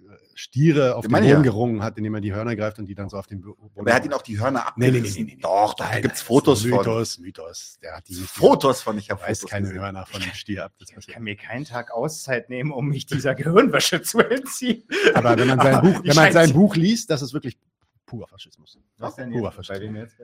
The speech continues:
Speaker 1: Von um-, Oyama. Masu-, Matsuto Oyama heißt der, glaub ich,
Speaker 3: Ach
Speaker 1: der
Speaker 3: so.
Speaker 1: Kyokushinkai-Gründer.
Speaker 3: Ja, aber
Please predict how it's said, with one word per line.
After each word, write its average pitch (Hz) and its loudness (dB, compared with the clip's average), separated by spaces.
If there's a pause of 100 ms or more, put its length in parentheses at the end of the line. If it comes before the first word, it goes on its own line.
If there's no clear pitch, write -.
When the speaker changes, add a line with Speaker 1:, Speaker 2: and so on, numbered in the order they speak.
(220)
Speaker 1:
Von 123 -2
um-, 117 -6
Oyama. 110 -4
Masu-, 104 -8
Matsuto 107 -10
Oyama 90 -12
heißt - -18
der, 90 -20
glaub 85 -16
ich, 92 -14
Speaker 3:
Ach 101 -16
Speaker 1:
der 107 -8
Speaker 3:
so. 110 -6
Speaker 1:
Kyokushinkai-Gründer. 101 -14
Speaker 3:
Ja, 110 -4
aber 117 -4